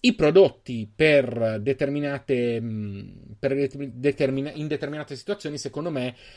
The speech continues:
eh, non hanno, non hanno raggiunto degli standard fantastici. L'animazione in, in Avatar è assolutamente bella,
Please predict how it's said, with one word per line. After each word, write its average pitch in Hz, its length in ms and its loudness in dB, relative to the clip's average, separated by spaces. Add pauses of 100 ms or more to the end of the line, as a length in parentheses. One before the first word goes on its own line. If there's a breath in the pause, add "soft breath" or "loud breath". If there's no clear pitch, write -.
(160 loud breath)
eh, 113 140 -2
non 143 260 4
hanno, 131 320 4
non 143 220 2
hanno 131 180 0
raggiunto 120 340 -2
degli 113 160 -2
standard 110 440 -6
fantastici. - 840 -14
L'animazione 165 680 -2
in, 139 160 -2
in 131 240 -2
Avatar 139 320 -2
è 110 60 -2
assolutamente 110 720 -6
bella, 156 560 2